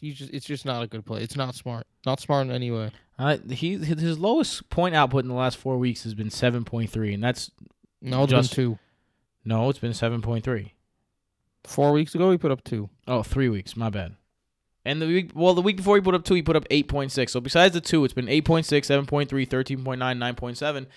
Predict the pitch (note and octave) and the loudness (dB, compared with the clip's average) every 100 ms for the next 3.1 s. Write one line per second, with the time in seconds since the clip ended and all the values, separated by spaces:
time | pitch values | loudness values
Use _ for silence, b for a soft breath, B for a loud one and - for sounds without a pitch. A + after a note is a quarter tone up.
0 | b b b C3+ D3 C#3+ C#3+ - D#3 E3+ | b b b -6 -4 -4 -6 2 6 6
1 | E3+ D#3 F3 G3+ - F3 D#3 D#3 D3+ - | 4 2 2 0 0 0 2 4 4 2
2 | - B2 C3+ E3+ E3+ E3 E3 - G#3 - | -6 -6 -2 -2 2 2 4 6 4 4